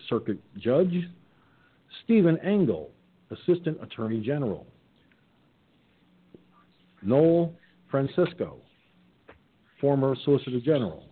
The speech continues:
James Ho, Fifth Circuit Judge,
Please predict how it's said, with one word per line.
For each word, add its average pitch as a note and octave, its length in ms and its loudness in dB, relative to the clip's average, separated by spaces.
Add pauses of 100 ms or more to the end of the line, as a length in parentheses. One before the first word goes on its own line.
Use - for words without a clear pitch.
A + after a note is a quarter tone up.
(800)
James C#3+ 320 2
Ho, B2+ 360 0 (920)
Fifth F3 180 2 (340)
Circuit D3+ 280 -2
Judge, G#2+ 400 -2